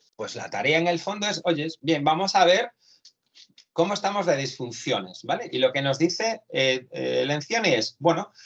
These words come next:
para saber la ausencia de confianza", recordad que son quince preguntas, vamos a coger a cada una de las personas y vamos a hacer el sumatorio de la afirmación cuatro, la seis y la doce,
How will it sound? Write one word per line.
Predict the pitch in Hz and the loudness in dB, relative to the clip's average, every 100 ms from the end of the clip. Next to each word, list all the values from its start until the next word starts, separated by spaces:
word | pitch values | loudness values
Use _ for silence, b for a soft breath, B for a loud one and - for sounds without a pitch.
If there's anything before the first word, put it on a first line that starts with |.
| B B _ | B B _
para | 147 147 | 6 6
saber | 143 147 190 | 4 2 2
la | 185 | 2
ausencia | - 165 165 185 | 0 0 -2 0
de | 185 | 0
confianza", | 180 170 185 202 220 - 156 | 0 -4 -2 -2 -2 -6 -8
recordad | 139 - 135 127 | -6 0 2 0
que | 107 | -6
son | 131 127 | -8 -8
quince | 139 160 | -6 -2
preguntas, | 156 160 196 220 233 - | 0 -2 0 2 2 -2
vamos | - 185 196 | 2 2 4
a | 180 | 2
coger | 170 165 175 | 2 2 2
a | 113 | 4
cada | 117 120 | 2 2
una | 156 151 | 2 2
de | 151 | 2
las | 151 - | 0 -2
personas | 180 185 214 269 - - _ | -4 -2 0 0 -2 -16 _
y | 135 | -2
vamos | 151 170 170 | 2 2 2
a | |
hacer | 165 156 | 2 0
el | 143 | 0
sumatorio | 160 151 160 190 160 | -2 -2 0 2 4
de | 123 107 - | 4 2 -2
la | 117 | -2
afirmación | 113 120 120 120 151 | -2 -2 -4 -2 -6
cuatro, | 147 196 190 220 | 2 2 2 0
la | 143 | 2
seis | 156 185 175 | 2 0 0
y | |
la | 101 | 0
doce, | 180 - 220 277 | 0 -4 -6 -10